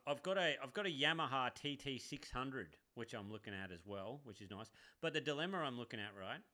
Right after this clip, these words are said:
is there's a couple of good mountain bike tracks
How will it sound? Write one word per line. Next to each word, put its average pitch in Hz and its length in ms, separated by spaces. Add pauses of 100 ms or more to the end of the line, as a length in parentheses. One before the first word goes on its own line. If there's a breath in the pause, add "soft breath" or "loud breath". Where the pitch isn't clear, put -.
(480)
is 123 100
there's 131 140
a 123 40
couple 156 360
of 135 60
good 135 160
mountain 117 300
bike 98 240
tracks - 480